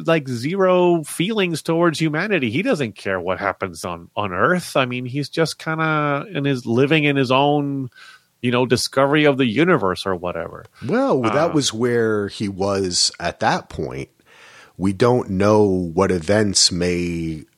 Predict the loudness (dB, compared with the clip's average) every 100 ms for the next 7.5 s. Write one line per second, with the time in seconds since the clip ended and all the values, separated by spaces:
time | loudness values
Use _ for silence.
0 | _ -4 2 4 4 2 -2 -4 0 2
1 | 2 0 -2 -6 -8 -6 -6 0 0 0
2 | -6 0 0 0 -4 -4 -4 -4 -6 -4
3 | -4 -6 -8 -8 -6 -4 -4 0 0 0
4 | -6 -10 -4 0 0 -2 -4 -4 -6 -4
5 | 0 2 2 0 -2 0 2 2 2 2
6 | 2 2 2 2 2 2 0 0 0 0
7 | -2 0 0 2 -2